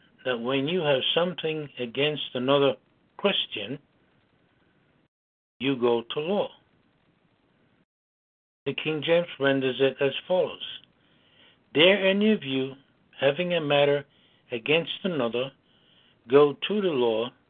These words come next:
before the unjust, and not before the saints."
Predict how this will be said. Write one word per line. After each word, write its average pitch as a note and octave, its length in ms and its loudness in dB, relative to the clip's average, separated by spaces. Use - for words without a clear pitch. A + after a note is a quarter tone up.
before C#3+ 420 0
the C#3+ 140 -4
unjust, C#3+ 560 -6
and A#2 160 -2
not B2 280 -2
before C3+ 400 -2
the C#3 120 -6
saints." D#3 300 -6